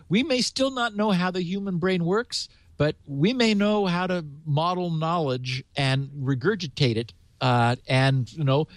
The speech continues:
see how it referentially links to itself. Wow. So,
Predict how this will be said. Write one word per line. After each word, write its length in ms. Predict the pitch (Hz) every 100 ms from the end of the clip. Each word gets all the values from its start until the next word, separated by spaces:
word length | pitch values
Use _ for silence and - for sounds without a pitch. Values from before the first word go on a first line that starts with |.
| -
see 280 | - - 190
how 260 | 156 170
it 80 | 175 135
referentially 640 | 170 170 165 175 175 170
links 320 | 170 226 - -
to 140 | 92
itself. 540 | 82 - 92 78 - - - - - - - - - -
Wow. 380 | 131 120 82 - - - - - - - - - - - - - - -
So, 380 | - 185 170 90